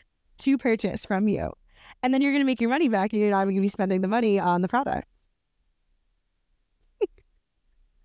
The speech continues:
Speaker 2: So triggered.
Speaker 1: <laughs>
Speaker 2: For anyone who has not been on an M L M interest call, that's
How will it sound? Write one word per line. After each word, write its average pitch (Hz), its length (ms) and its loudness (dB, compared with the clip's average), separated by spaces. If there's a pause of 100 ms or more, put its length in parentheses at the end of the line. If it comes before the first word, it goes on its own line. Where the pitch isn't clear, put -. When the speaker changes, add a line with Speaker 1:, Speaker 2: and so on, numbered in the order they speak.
(340)
Speaker 2:
So 190 340 -6
triggered. 208 500 -8 (840)
Speaker 1:
<laughs> - 880 -6
Speaker 2:
For 302 120 2
anyone 277 360 0
who 349 120 2
has 370 160 0
not 196 440 -2
been 185 400 0
on 170 360 -2
an 175 220 -2
M 165 200 -4
L 156 160 0
M 156 160 0
interest 160 440 -4
call, 240 220 0
that's 190 380 -4